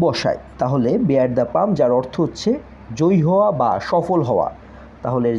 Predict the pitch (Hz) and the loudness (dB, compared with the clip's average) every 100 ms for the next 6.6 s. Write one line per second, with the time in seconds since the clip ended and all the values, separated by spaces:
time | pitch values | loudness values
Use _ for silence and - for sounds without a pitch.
0 | 117 120 135 180 262 269 156 139 131 127 | -2 0 0 0 0 -2 0 0 2 2
1 | 120 113 98 233 226 147 127 127 160 - | 0 -2 -2 -4 -2 0 0 0 -4 -2
2 | 196 196 - 175 135 95 - - - - | -4 -4 -2 -2 -2 -4 -8 -20 -20 -20
3 | - - 123 135 117 113 - - 156 202 | -18 -4 0 2 0 -2 -4 -2 0 2
4 | 196 185 196 196 208 277 175 180 175 165 | 2 2 2 2 2 2 2 2 0 0
5 | 135 - 113 110 151 320 254 113 - 120 | 0 0 0 2 2 2 2 2 2 -2
6 | - 131 107 85 - | -2 -2 0 0 -2